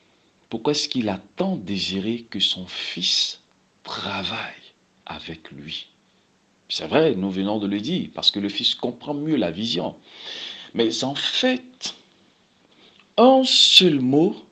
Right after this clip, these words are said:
révèle, je ne dirais pas le secret, mais révèle la raison fondamentale pour laquelle l'Éternel Dieu se montrait menaçant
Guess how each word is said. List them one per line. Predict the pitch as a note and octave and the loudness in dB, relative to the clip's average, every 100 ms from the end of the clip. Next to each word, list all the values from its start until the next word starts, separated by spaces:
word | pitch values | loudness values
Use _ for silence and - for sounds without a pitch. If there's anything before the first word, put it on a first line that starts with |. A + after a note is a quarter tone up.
| _ _ _ - _ _ | _ _ _ -20 _ _
révèle, | E2 F#2 G#2+ D3+ C#3 F3 G#2+ C2 B1 G1+ - - - _ _ _ _ _ _ _ _ _ _ _ - | -4 4 10 10 10 6 6 0 -6 -10 -14 -20 -20 _ _ _ _ _ _ _ _ _ _ _ -12
je | D#2 | -8
ne | E2+ | -8
dirais | E2 G2 | -6 -6
pas | - | -4
le | A2 G2 | -2 -2
secret, | - F#2+ - B2+ E3 - _ _ - F2 | -2 -2 -4 -4 -4 -8 _ _ -14 -6
mais | - - A2 | -6 -2 0
révèle | G#2+ G#2 C#3 C#3 F3+ G3 F#3+ - _ _ _ _ _ _ _ _ _ | 2 6 6 8 4 2 -2 -8 _ _ _ _ _ _ _ _ _
la | F#2 F#2 F2 | -4 -2 -2
raison | E2+ F#2 C3+ C#3+ E3 | -4 -2 0 0 0
fondamentale | D#3+ - - A2+ G2 F#2 F#2+ F#2+ A2+ F#2 C#2 - - _ _ _ _ _ _ _ _ | -2 -6 -4 -2 0 2 0 -2 -6 -8 -10 -20 -20 _ _ _ _ _ _ _ _
pour | D#2+ | -8
laquelle | E2 E2+ G#2+ C#3 C#3 C#3+ _ _ _ _ - | -6 -6 -8 -8 -10 -16 _ _ _ _ -6
l'Éternel | F#2 G#2 G#2 A2 A#2+ A2 | 0 0 0 -4 -2 -2
Dieu | A#2 | 4
se | - G2 | 6 6
montrait | F#2 F#2+ G2 - B2 | 2 -2 -4 -6 -6
menaçant | F#2+ E2+ F2 F2+ G2 G2 F#2 - C3 B2 | -6 -8 -8 -4 -4 -4 -4 -4 -4 -8